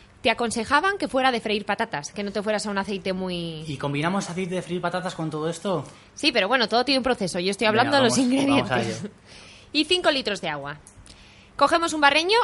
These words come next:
Speaker 1: el barreño que sea grande, y luego os explicaré un poco por qué, porque como hay una sustancia que, eso, que debemos hacerlo a distancia, un barreño grande que le posemos, que sea de plástico y no metálico.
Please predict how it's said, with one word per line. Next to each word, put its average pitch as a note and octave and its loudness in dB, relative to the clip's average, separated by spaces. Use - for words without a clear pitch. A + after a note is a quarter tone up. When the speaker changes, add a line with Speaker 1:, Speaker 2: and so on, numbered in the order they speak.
Speaker 1:
el C4+ 2
barreño D#4+ 2
que D4 0
sea C#4 2
grande, E4+ 0
y A#3+ -4
luego A#3+ 0
os A#3+ -4
explicaré A#3 -4
un A3 -6
poco A3+ -6
por G#3+ -10
qué, C4+ -6
porque A#3+ -12
como G#3 -8
hay A#3 -4
una A#3+ -6
sustancia A#3 -8
que, G#3+ -8
eso, A3 -6
que A3 -4
debemos G#3+ -4
hacerlo A3+ -4
a A3 0
distancia, C4 -4
un D4 -4
barreño C4 4
grande D4+ -2
que D#4 -6
le C4+ -2
posemos, B3 -4
que - -4
sea C#4+ 0
de A#3+ -2
plástico B3+ -2
y E4 -2
no B3 -2
metálico. D#3+ -2